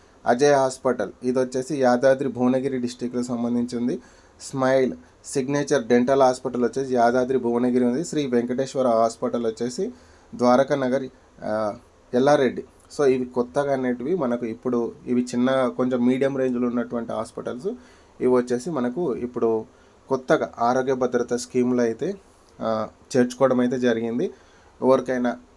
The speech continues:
ఈ ఉపయోగం ఉండుంటే హాస్పిటల్స్ భద్రత ఈ డిస్ట్రిక్ట్లో ఉన్న వాళ్ళకు ఉంటే ఇవి ఉపయోగకరంగా ఉంటుంది. ఈ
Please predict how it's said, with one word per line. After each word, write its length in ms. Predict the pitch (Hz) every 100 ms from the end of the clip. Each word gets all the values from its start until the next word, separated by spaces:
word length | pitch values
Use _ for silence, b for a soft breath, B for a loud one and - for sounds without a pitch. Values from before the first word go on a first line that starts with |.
| 131
ఈ 40 |
ఉపయోగం 440 | 131 131 139 131
ఉండుంటే 480 | 123 120 117 113 107 -
హాస్పిటల్స్ 520 | 120 123 - 127 123
భద్రత 400 | 113 110 117 117
ఈ 240 | 113 131
డిస్ట్రిక్ట్లో 520 | 139 127 123 131 131 120
ఉన్న 160 | 117
వాళ్ళకు 360 | 120 120 117 110
ఉంటే 240 | 113 185 -
ఇవి 100 | 120
ఉపయోగకరంగా 600 | 120 120 123 123 117 117
ఉంటుంది. 340 | 110 113 135 190
ఈ 320 | - 135